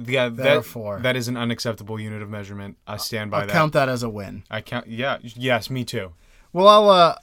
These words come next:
Speaker 2: I mean, I gave you the, who estimated it and everything. I cited my sources. Three, three point three, three point five according to reputable sources. Who estimated. <laughs>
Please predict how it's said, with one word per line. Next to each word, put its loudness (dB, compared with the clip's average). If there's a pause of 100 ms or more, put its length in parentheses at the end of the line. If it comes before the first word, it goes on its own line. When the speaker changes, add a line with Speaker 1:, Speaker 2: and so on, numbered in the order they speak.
(140)
Speaker 2:
I -2
mean, 2
I 2
gave 0
you 0
the, -2
who -2
estimated 0
it -2
and -4
everything. -4
I -6
cited -6
my -8
sources. -6 (500)
Three, -6 (100)
three -2
point -4
three, -4
three -10
point -6
five -2
according -8
to -12
reputable -12
sources. -18 (960)
Who -4
estimated. -10
<laughs> -20